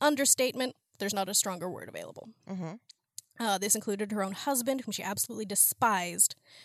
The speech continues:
Speaker 1: And if divorce hadn't been frowned upon by the church, I'm sure she would have made him file for one immediately.
Speaker 2: Oh, damn.
Speaker 1: Uh, Augusta Gein was quite fond of emasculating her husband,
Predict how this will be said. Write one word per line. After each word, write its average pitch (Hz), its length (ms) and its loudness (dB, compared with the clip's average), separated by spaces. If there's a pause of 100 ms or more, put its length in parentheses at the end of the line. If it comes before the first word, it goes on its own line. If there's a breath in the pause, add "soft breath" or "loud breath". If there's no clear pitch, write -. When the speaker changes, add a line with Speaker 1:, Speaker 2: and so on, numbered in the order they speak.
(140 soft breath)
Speaker 1:
And 202 100 -4
if 202 100 -4
divorce 220 380 2
hadn't 220 160 0
been 202 140 -2
frowned 220 340 0
upon 220 260 0
by 196 140 4
the 196 80 -2
church, - 540 0
I'm 214 160 -2
sure 220 180 -2
she 226 140 -4
would 214 120 0
have 208 120 -4
made 196 180 -2
him 208 140 -6
file 185 320 0
for 196 120 -8
one 175 200 -4
immediately. - 680 -12 (340)
Speaker 2:
Oh, 196 140 -10
damn. 135 400 -6 (260)
Speaker 1:
Uh, 170 380 2
Augusta 240 320 2
Gein 214 220 -2
was 196 120 4
quite - 320 2
fond 285 220 2
of 233 80 -8
emasculating 196 580 -2
her 254 120 -4
husband, 190 640 -2